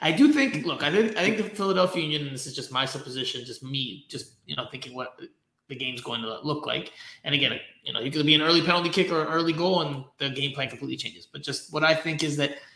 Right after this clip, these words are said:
you're gonna see the Philadelphia Union team that doesn't care for possession like they normally don't. They'll let Inter Miami have the ball, but they wanna control where they have that ball. Again, keeping Busquets off the ball will be important for them. So I do think that they will press,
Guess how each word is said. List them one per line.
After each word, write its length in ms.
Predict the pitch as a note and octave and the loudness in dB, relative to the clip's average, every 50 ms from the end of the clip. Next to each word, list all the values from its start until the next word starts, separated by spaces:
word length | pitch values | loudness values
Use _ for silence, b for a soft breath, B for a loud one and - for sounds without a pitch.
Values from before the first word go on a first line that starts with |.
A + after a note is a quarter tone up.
| B B | B B
you're 160 | - D3+ D#3 | -2 0 4
gonna 120 | E3 F#3 F#3 | 4 4 4
see 220 | F#3 - F#3+ F#3+ | 4 4 4 4
the 60 | F#3 | 4
Philadelphia 400 | F#3+ F#3+ E3+ E3+ E3 D#3+ - D#3+ | 4 4 2 2 0 0 -2 -2
Union 160 | D3+ D3+ D3+ - | -2 -2 -2 -2
team 100 | D3+ D3 | -2 -2
that 120 | C#3+ C#3 - - _ _ _ _ _ - | -2 -4 -4 -8 _ _ _ _ _ -4
doesn't 260 | - D#3 D3+ D3 D3 C#3+ | -2 0 0 0 -2 -2
care 240 | - D3 C#3+ C#3 | -2 0 0 -2
for 140 | C3+ - C#3 | -2 -4 -6
possession 420 | - - B2 A#2+ A#2 A2 - C3 B2+ | -6 -6 -6 -6 -4 -4 -6 -8 -8
like 140 | B2+ - | -10 -8
they 100 | - B2+ | -8 -10
normally 320 | B2 B2 B2 B2+ C3 C#3+ C#3+ | -10 -10 -10 -6 -4 -4 -2
don't. 220 | A#2 A2 A2+ - - b b b b b - | -2 -4 -4 -6 -10 b b b b b 0
They'll 180 | D3 D#3 E3+ | 2 4 6
let 160 | F3 F3+ E3+ | 6 6 6
Inter 200 | D#3 D#3 D3 - D3 | 4 0 -2 0 0
Miami 220 | C#3+ C3+ C3+ C#3 | 0 0 0 -2
have 200 | B2 B2+ A#2+ A#2 | -2 -2 -2 -4
the 80 | - A#2+ | -4 -10
ball, 340 | A#2+ G2 - - - _ _ | -12 -12 -14 -14 -18 _ _
but 100 | - C#3+ | -14 -8
they 100 | C#3+ D3+ | -4 0
wanna 300 | D3+ D3+ D#3 D#3+ D#3 D3+ | 2 4 4 4 4 2
control 480 | B2 - C#3+ - - - D#3 D#3 D#3 C#3+ | 0 -4 -6 -6 -4 -2 0 0 0 2
where 220 | D3 D#3+ E3 D#3 | 2 2 4 2
they 100 | C#3+ C3+ | 2 0
have 240 | B2+ - A#2+ A#2+ A2+ - | 0 -2 -4 -6 -8 -8
that 200 | - - - _ | -12 -14 -16 _
ball. 40 | _ - - - _ _ _ _ _ _ _ - | _ -20 -20 -20 _ _ _ _ _ _ _ -8
Again, 280 | D3 C#3+ C#3+ - - - - | -2 -2 -2 -2 -2 -6 -4
keeping 320 | - F3 D#3+ D#3 D#3+ D#3 D3 | 0 0 2 2 0 -2 -2
Busquets 480 | D3 B2 - - D3 C#3 C#3+ - - - - | -2 -4 -2 -2 -2 -2 -2 -4 -8 -2 2
off 260 | D3+ D#3+ D#3+ - - | 4 4 4 4 0
the 60 | F3+ | -2
ball 240 | E3+ F3 F3+ F3 F3+ | -2 0 2 2 2
will 200 | E3+ D#3 D3 C#3+ | 2 2 0 0
be 400 | C#3+ C#3 C#3 C3+ B2+ B2+ - _ - | -2 -2 -2 -2 -2 -4 -8 _ -18
important 440 | B2+ A#2 _ - C#3+ C3+ - - - | -20 -14 _ -6 -6 -6 -6 -8 -12
for 80 | - | -16
them. 140 | A2+ - - - | -18 -18 -18 -14
So 120 | - C3+ | -8 -4
I 80 | C3+ C3+ | -4 -4
do 300 | C3+ D3 D#3+ D#3+ D3+ D3 | -2 0 0 0 0 0
think 200 | D3+ D3 C#3 C#3 | 0 -2 -2 -2
that 120 | C#3 B2+ _ _ _ | -8 -12 _ _ _
they 200 | - C3 C3 C3 | -6 0 0 0
will 380 | B2+ A#2+ A2+ G#2+ - - - - _ _ _ _ _ _ _ _ _ _ - | 0 0 -6 -8 -10 -12 -16 -20 _ _ _ _ _ _ _ _ _ _ -6
press, 640 | - - C#3+ E3+ - - - - - - - - - | 2 4 4 6 6 4 0 -2 -6 -10 -14 -20 -18